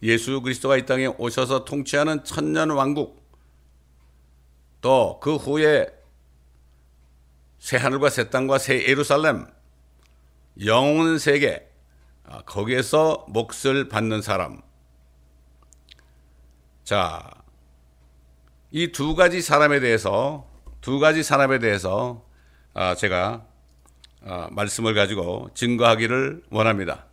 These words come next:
제가 말씀을, 아, 증거하기 전에, 어, 지난 며칠 전에, 아, 제가 그, 아, 어떤 외과 의사, 미국 사람 외과 의사를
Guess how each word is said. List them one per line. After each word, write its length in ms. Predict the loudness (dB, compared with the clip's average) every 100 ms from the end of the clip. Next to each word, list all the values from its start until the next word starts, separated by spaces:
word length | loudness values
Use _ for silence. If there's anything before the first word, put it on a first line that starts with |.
| _ _ _ -6
제가 160 | 0
말씀을, 800 | 2 2 2 4 4 2 0 -2 -4
아, 200 | -2 -2
증거하기 440 | -2 2 2 2
전에, 500 | 2 2 2 0 -6 -14 _ _ _ -20 -20 _
어, 880 | -8 -4 -2 -2 -4 -6 -8 -12 -16 -20 -20 -6
지난 220 | 0 0
며칠 320 | 0 -2 0
전에, 400 | 2 2 0 -4 -14 -20 -20 _ _ _ _
아, 240 | -4 -2 0
제가 300 | 0 0 2
그, 400 | 2 2 0 -6 -14 _ _ _ _ -20 _ _ _ -14
아, 520 | -12 -12 -14 -18 -20 -20 _ _ _ _ _ _ _ _ _ _ _ _ _ _ _ _ _ _ _ _ _ _ _ _ _ _ _ _ _ _ _ _ _ -8
어떤 320 | -4 -2 0
외과 280 | 0 4 2
의사, 400 | 2 0 -4 -8 -10
미국 300 | -8 -8 -2
사람 320 | 0 0 0
외과 400 | -2 0 0 0
의사를 640 | -2 -4 -2 0 0 -2